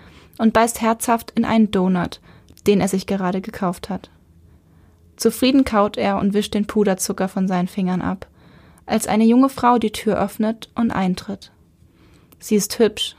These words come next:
hat lange, braune, glänzende Haare und ein freundliches Lächeln auf den Lippen.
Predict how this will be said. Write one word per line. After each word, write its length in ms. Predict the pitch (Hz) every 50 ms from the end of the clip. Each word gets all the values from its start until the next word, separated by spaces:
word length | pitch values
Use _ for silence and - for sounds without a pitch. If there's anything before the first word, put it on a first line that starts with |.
| - -
hat 160 | 190 175 -
lange, 400 | 190 190 202 226 226 226 220 214
braune, 480 | 220 - - 185 196 208 214 214 208
glänzende 560 | 196 214 190 190 202 220 - - 190 190 185 202
Haare 420 | 196 175 185 214 - 233 233 254 - - - - - - - - -
und 160 | - 233 226
ein 140 | - 240 233
freundliches 600 | - - 247 247 262 254 - 247 233 240 226 -
Lächeln 360 | 214 220 233 - - 208 185
auf 120 | - 180 -
den 200 | - 185 175 175
Lippen. 360 | 180 165 - - 180 190 190